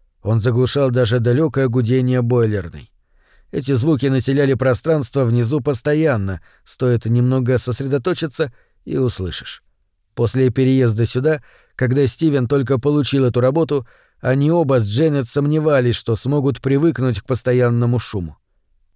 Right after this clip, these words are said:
Но если Стивен и научился чему-либо, служа старшим портье в Баррингтон-хаус, так это тому, что человек быстро привыкает ко всему и смиряется с тем, что не в силах изменить.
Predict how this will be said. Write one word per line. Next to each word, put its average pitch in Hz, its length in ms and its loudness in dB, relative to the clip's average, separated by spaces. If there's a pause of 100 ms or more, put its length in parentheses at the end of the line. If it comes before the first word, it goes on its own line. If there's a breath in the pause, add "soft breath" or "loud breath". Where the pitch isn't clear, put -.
Но 123 160 2
если 131 400 2
Стивен 139 340 0
и 135 60 0
научился 139 560 0
чему-либо, 131 500 2
служа 131 420 0
старшим 123 560 0
портье 123 440 0
в 110 80 0
Баррингтон-хаус, 120 880 -2 (460)
так - 160 -8
это 131 200 -2
тому, 135 280 0
что 120 240 0
человек 127 420 0
быстро 143 400 0
привыкает 135 580 2
ко 135 140 -2
всему 127 380 -4 (420)
и 104 120 -2
смиряется 131 640 2
с - 100 -6
тем, 143 200 -2
что 123 280 0
не 123 180 4
в - 60 -4
силах 127 420 -2
изменить. 110 680 -2